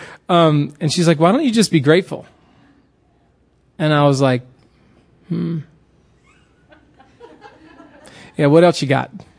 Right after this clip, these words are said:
You know, I don't wanna be grateful. I, I, that's just not, I'm not right there right now.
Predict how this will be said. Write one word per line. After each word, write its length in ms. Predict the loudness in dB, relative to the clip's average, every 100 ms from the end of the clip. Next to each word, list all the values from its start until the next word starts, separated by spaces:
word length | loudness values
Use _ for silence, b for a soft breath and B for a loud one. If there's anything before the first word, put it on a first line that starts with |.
| _
You 120 | 2
know, 240 | 2 0 -2
I 220 | 0 2
don't 100 | 2
wanna 180 | 4 2
be 160 | 2 0
grateful. 540 | 2 2 2 -2 -4
I, 120 | -2 -2
I, 240 | 0 0
that's 280 | 0 -2 -6
just 260 | -4 -2
not, 380 | 2 2 2 -2 B B B B
I'm 160 | -2 2
not 200 | 4 6
right 200 | 6 6
there 220 | 4 4
right 200 | 4 2
now. 360 | 0 -2 -4